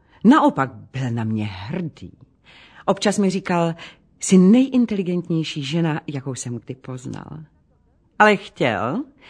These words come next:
aby tato velmi inteligentní žena byla neustále doma. Ať už tam byl, nebo nebyl, protože mohl každým okamžikem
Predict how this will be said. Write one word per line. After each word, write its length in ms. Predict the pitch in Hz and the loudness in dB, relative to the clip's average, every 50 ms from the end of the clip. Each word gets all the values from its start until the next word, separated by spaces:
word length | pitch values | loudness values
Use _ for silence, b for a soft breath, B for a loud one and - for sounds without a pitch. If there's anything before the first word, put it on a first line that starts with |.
| B B B B B B | B B B B B B
aby 200 | - 226 214 277 | 0 0 2 2
tato 300 | 269 302 302 302 269 226 | 2 2 4 6 4 4
velmi 340 | 180 196 240 294 349 349 330 | 6 4 4 4 4 4 4
inteligentní 920 | - - 254 262 262 294 311 302 269 302 294 294 - 285 269 240 214 190 | 4 4 4 4 4 2 0 2 4 4 4 4 6 4 4 4 4 2
žena 300 | 165 - 254 262 254 220 | 0 0 2 2 2 2
byla 220 | 190 214 220 208 180 | 2 2 4 4 4
neustále 840 | 196 214 208 - 269 262 - - - 247 240 240 240 240 226 220 | 4 2 0 -2 -4 -4 -6 -2 2 4 4 4 4 4 2 0
doma. 420 | 180 147 151 139 110 87 - - - _ _ _ _ _ _ _ _ _ _ _ | 0 0 0 0 0 -2 -6 -12 -16 _ _ _ _ _ _ _ _ _ _ _
Ať 140 | - 220 - | -4 -2 -2
už 140 | 269 247 - | -2 -4 0
tam 220 | - 220 180 170 | 2 2 2 4
byl, 180 | 156 185 202 226 | 2 2 2 2
nebo 240 | 247 233 202 208 180 | 2 2 0 0 0
nebyl, 320 | 185 156 117 117 113 117 | 0 0 0 -2 -4 -4
protože 380 | - - 143 - 165 156 170 165 | -2 -4 -4 -2 -2 0 0 0
mohl 240 | 170 170 165 151 151 | 0 0 0 -2 -2
každým 460 | - - 190 202 170 156 185 165 - | -2 -2 0 0 0 2 0 0 0
okamžikem 720 | - 160 - - 175 165 165 151 170 165 - - 175 185 180 | 0 -4 -4 -2 -2 -2 0 -2 -4 -4 -2 -2 -2 -2 -2